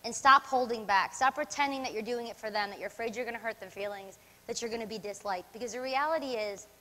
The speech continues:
that you're afraid. And that's okay. I'm scared too. But it is not okay to hold back your genius, the very thing that only you understand, the thing that runs through your veins,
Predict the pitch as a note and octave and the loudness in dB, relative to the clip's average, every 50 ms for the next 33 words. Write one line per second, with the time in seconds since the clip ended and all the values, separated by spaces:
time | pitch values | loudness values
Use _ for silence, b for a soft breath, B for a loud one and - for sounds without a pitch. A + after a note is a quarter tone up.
0 | - - - - G3 - - G#3+ G3 F#3+ - - F3+ E3 D#3+ D#3 D#3+ - - - | -20 -20 -20 -18 -14 -10 -8 -8 -8 -8 -8 -8 -8 -8 -8 -10 -14 -20 -20 -20
1 | - - - - - - - - - _ - - - - - - - _ - A#3 | -20 -20 -20 -20 -20 -20 -20 -20 -20 _ -20 -20 -20 -20 -20 -20 -16 _ -6 -2
2 | B3 C4 C#4 C#4 - D#4+ C#4+ C4+ - B3+ A#3+ G#3+ F3 - - - - - - - | 0 0 0 0 0 -2 -4 -2 -2 -2 -2 -2 -2 -6 -12 -20 -20 -20 -20 -20
3 | - - - - - - - - - - - - - - - - - - _ _ | -20 -20 -20 -20 -20 -20 -20 -20 -20 -20 -20 -20 -20 -20 -20 -20 -20 -20 _ _
4 | - - A3 A#3+ - - A#3+ A#3+ A3+ G#3 - - G#3 F#3 D#3+ D#3 - - - - | -6 -6 -6 -6 -8 -8 -6 -6 -6 -6 -8 -10 -12 -12 -14 -16 -20 -20 -20 -20
5 | - - _ - - - _ - - - - B B B B B B B - C#4 | -20 -20 _ -20 -20 -20 _ -20 -20 -20 -20 B B B B B B B 0 0
6 | C4+ C#4 B3 C4 G#3+ A#3+ B3 B3 C4 D#4 E4+ E4 D#4+ - C4+ C4 A#3+ A#3+ A3+ A3+ | 2 2 0 -2 -2 2 4 6 6 6 6 4 2 2 0 -2 -2 0 0 0
7 | A#3 A3+ G3+ A#3+ G#3+ G#3 - - A3 G3 F3 G#3+ G#3+ G3+ F#3 F3 - - - G#3+ | 0 0 2 2 2 2 0 -4 -8 -8 -8 -8 -10 -10 -10 -12 -12 -10 -10 -6
8 | F#3+ A#3 B3+ D4 D#4+ E4 D4 - C#4+ C4+ C4 A#3 - - A#3 A#3+ A#3+ A3+ G#3 F3 | -4 -2 0 0 0 -2 -4 -6 -6 -6 -6 -6 -6 -6 -6 -6 -6 -8 -8 -6
9 | G3+ B3+ C4+ C#4 C#4+ C#4+ C4 B3 A#3 - - - A3 G3+ G3 F3+ F3 G3 - A#3 | -6 -4 -4 -4 -4 -4 -4 -6 -6 -8 -8 -6 -6 -6 -6 -6 -10 -12 -12 -10
10 | A#3+ A#3+ A3+ G#3 G#3 A#3+ C4 D4 D#4 - - D#4 D#4 C#4+ C4+ A3+ A3 A#3 A3 G#3+ | -8 -8 -8 -6 -4 -4 -4 -4 -4 -6 -8 -6 -6 -4 -4 -2 -2 -2 -2 -2
11 | G#3+ G#3+ G#3 | -4 -8 -10